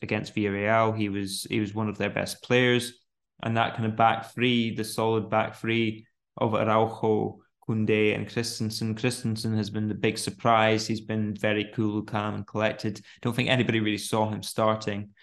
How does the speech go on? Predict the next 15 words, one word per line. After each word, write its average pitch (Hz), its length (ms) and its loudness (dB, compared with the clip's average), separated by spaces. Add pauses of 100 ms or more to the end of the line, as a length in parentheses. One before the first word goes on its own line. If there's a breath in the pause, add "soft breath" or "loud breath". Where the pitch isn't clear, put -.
(200 soft breath)
but 110 120 0
the 113 60 -2
fact - 300 2
that - 140 -4
you 117 100 0
now 107 240 0
have 107 220 -2
Koundé 104 380 -2
at 107 100 -4
right 104 200 -2
back 101 300 -2
means 107 260 -4
that 127 140 -4
you 110 80 -6
have 110 400 2